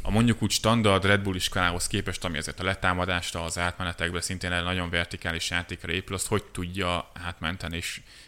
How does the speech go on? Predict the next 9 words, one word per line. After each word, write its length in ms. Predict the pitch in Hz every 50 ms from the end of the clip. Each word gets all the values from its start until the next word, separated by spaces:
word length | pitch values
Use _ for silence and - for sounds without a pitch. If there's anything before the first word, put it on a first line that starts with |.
| - _ -
itt 100 | - -
a 40 |
Mainz 320 | 95 98 98 104 104 101 -
ellen 220 | 101 95 95 92
nekem 280 | 92 92 - - 92 92
ez 200 | 92 - - -
pont 240 | - 101 95 95 -
hiányzott. 760 | - 85 87 87 90 90 - 98 90 90 - - - - - -
Ő 240 | 65 67 71 -